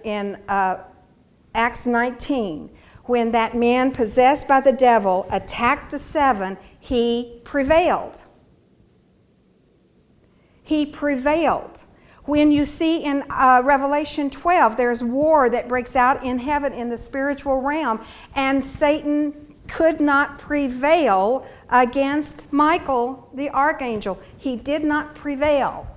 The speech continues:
Same word as avails much. So the idea here, the context here is that in prayer, it's, the context is spiritual warfare. Here's the exorcist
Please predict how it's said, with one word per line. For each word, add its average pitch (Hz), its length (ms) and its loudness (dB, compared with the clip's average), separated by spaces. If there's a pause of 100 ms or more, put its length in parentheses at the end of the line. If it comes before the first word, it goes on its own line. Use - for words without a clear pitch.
(1000)
Same 320 760 -2
word 233 460 2
as 233 380 -4
avails 269 600 0
much. 269 640 -2 (220)
So 294 200 4
the 294 140 0
idea 294 560 2
here, 269 180 0
the 254 80 -6
context 330 760 -2
here 233 220 -4
is 233 340 -2 (280)
that 269 240 4
in 370 540 2
prayer, 269 640 2 (200)
it's, 320 280 -4 (100)
the 285 120 -6
context 403 520 -6
is 302 80 -8
spiritual 359 400 -6
warfare. 339 640 -2 (840)
Here's 320 240 -2
the 277 180 -2
exorcist 359 840 -2